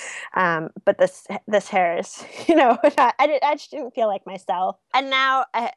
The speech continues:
after, I mean, obviously in college, I only dated women because there was no better <laughs> opportunity to only date women. But now I also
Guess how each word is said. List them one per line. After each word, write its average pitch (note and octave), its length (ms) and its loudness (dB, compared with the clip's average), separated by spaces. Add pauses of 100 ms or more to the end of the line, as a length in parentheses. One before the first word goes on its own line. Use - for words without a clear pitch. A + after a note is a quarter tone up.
after, G#3+ 600 -2
I A3 40 -8
mean, G#3 260 -10
obviously G3+ 460 -6
in F#3 140 -16
college, F3+ 400 -4
I F3 160 -8
only F3 260 -12
dated E3+ 300 -8
women F#3+ 320 -8
because F#3+ 640 -6 (200)
there F3+ 140 0
was F3+ 240 -4
no F3 240 -4
better F#3+ 260 0
<laughs> - 80 2
opportunity C#4+ 760 -4
to - 140 -4
only B3 240 -2
date B3 180 0
women. B3+ 280 -2
But C4 200 4 (320)
now B3 180 2
I A3+ 160 4
also G#3 340 -2